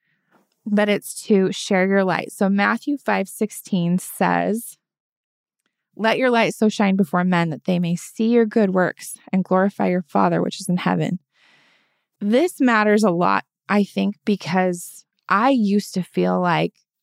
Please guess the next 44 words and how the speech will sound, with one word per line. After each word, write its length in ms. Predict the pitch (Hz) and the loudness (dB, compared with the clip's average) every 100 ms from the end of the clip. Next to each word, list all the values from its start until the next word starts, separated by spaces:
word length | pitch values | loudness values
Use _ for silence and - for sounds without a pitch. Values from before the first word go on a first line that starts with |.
| - | -2
"Okay, 640 | 185 180 175 160 156 156 _ | 0 0 -2 -2 -2 -6 _
you 180 | 180 175 | -6 -4
don't," 500 | 180 185 208 214 - _ _ 180 175 _ _ - | -2 -2 -2 -4 -8 _ _ -20 -20 _ _ -4
and 160 | 208 | 0
I'm 80 | 208 | 2
probably 260 | 214 214 220 | 2 2 2
gonna 140 | 208 | 2
get 140 | 208 | 0
the 100 | - | 0
scripture 460 | 202 - 180 - 175 | -4 -2 -4 -2 0
wrong, 320 | 180 165 165 | 2 2 0
and 80 | 170 | -2
Neil 180 | 180 175 | -2 -2
could 200 | - 180 | -2 -6
correct 340 | - 165 - | 0 -2 -2
me 80 | 165 | -6
if 80 | 160 | -4
he 180 | - 165 | -2 -2
was 300 | 160 - - _ _ _ _ _ _ | -2 -4 -18 _ _ _ _ _ _
speaking, 520 | - - 208 196 190 | -18 -4 -2 0 -2
but 260 | 185 196 - _ _ _ _ _ - | 0 -2 -2 _ _ _ _ _ -2
there's, 260 | 214 214 | 2 2
like, 160 | 214 208 | 2 0
a 80 | 202 | 0
scripture 380 | - 208 - 190 | 0 -4 0 0
where 100 | 185 | 0
it's 140 | - | 0
like, 160 | 185 175 | -4 -2
"You 80 | |
don't 180 | 190 196 | -2 -2
let 220 | 196 190 | -2 -2
the 80 | - | 0
left 300 | 190 185 180 | 0 0 0
hand 260 | 190 175 175 | -2 -2 -2
know 180 | 170 156 | -2 0
what 240 | 165 160 | 0 0
the 100 | 160 | 0
right 220 | 160 151 | -2 -2
hand's 300 | 170 160 170 | -2 -4 -6
doing," 280 | 165 156 156 | -6 -4 -2
or 100 | 156 | 0
whatever. 420 | 160 170 170 156 - _ _ _ _ _ | 2 2 0 -2 -4 _ _ _ _ _
"You 200 | 190 190 | -2 2
don't 320 | 202 190 160 | 2 2 -2